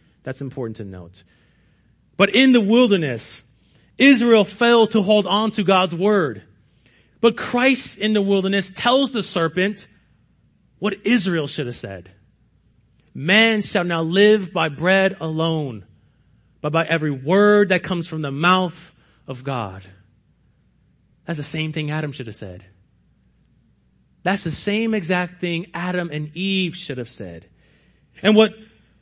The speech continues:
Christ is doing here, he's showing that where Adam failed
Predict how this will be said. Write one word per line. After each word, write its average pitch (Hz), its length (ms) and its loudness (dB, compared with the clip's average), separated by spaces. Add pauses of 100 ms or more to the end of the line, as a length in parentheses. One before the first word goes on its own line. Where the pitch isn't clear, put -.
(280)
Christ 262 480 4
is 202 160 0
doing 214 340 0
here, 147 520 -4 (600)
he's 233 180 4
showing 254 480 2
that 214 220 2
where 214 200 4
Adam 240 400 2
failed 170 680 -4